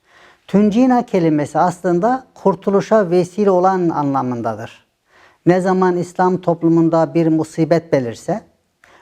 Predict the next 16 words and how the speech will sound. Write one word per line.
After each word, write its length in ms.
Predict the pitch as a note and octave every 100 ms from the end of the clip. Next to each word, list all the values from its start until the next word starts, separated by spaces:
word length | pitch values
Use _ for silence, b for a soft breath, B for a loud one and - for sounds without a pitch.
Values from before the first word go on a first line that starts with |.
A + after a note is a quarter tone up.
| b F3
ümmeti 460 | F#3 F#3+ G3 G3
Muhammed 500 | F#3+ E3 F3+ F3+ F3+ -
bu 120 | F#3+ G3
gibi 240 | F#3 F3
salavatlarla 920 | - D#3+ D#3+ D#3+ - G#3 A3 A3 B3 - b b b
Cenab-ı 480 | - F#3+ A3+ G#3 F3+
Hakk'a 280 | F3+ F3 E3+
ilticalarda 960 | E3+ D#3+ E3+ D#3 E3 D#3+ D#3+ D3 D#3
bulunmuş, 560 | D#3 C#3+ D#3 A#3+ A#3 - _ _ _ b b b b -
Allah'ın 640 | D3 D#3 E3 E3 D#3+ G3
inayetiyle 920 | D3+ E3 E3+ E3 D#3+ E3 G#3 E3 C3+
de 260 | F#3+ A#3+ - _ A3+
bu 120 | F#3
dualar 480 | E3+ D3 D#3+ G#3 F3
netice 400 | D3+ D#3+ C#3+ A#2
vermiştir. 640 | A2 A2+ - - -